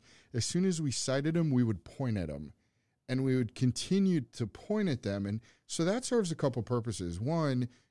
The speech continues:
your finger turns into a visual reminder for you of where you saw them. So if they submerge, you're still kind of in the general vicinity.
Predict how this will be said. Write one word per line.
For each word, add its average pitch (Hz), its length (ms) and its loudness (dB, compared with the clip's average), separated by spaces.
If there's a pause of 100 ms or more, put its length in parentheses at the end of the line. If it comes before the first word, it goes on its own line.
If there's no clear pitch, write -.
your 120 120 -2
finger 160 420 4
turns 139 380 -2
into 127 340 0
a 110 60 2
visual 123 320 0
reminder 113 480 2
for 101 220 -4
you 120 340 2
of 95 140 -2
where 110 500 0
you 98 220 -12
saw 120 360 -2
them. 87 260 -2
So 110 180 -4
if 98 120 -4
they 131 300 2 (300)
submerge, 117 960 4 (340)
you're 135 160 4
still 143 300 4
kind 143 240 -2
of 127 120 0
in 123 120 2
the 113 100 0
general 107 400 -2
vicinity. 104 600 -4